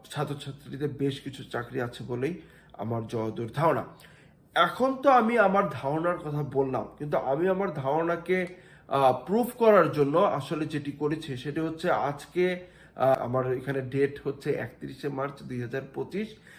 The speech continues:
তো আমি আজকের এই তারিখে বাংলাদেশের সবচেয়ে বড় জব ওয়েবসাইট বিডি জবস ডট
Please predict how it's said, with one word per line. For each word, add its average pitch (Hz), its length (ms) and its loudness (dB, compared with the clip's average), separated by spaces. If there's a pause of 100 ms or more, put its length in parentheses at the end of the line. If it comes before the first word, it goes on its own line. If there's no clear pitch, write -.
(200)
তো 170 100 8
আমি 170 400 4
আজকের 165 600 2
এই 208 120 2
তারিখে 143 680 -2
বাংলাদেশের 131 520 -2
সবচেয়ে 147 440 -6
বড় 135 200 0
জব 127 380 -2
ওয়েবসাইট 135 500 -2 (140)
বিডি 143 260 -8
জবস 135 360 -4
ডট 139 180 -4